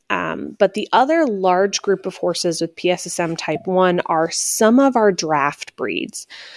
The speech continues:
So Belgians, for example, they've estimated up to forty percent of Belgians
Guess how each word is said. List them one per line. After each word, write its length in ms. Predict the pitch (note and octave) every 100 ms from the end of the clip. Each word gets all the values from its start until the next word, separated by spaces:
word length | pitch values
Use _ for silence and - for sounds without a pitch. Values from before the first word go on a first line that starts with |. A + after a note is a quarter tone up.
| - - -
So 440 | - G#3+ G3 F3+
Belgians, 760 | - F3+ F#3 A3 A#3+ G#3 G3 -
for 160 | E3+
example, 640 | D#3+ F#3 D#3 D3+ D#3+ D3+ D3+
they've 180 | E3+ E3
estimated 560 | E3 - F#3 F3+ F3
up 160 | E3 -
to 100 | F3+
forty 460 | - F#3+ F#3 F#3+ G3
percent 400 | G#3 - F#3 E3
of 100 | D3+ -
Belgians 760 | C3 D3 F3 F#3 A3+ B3+ -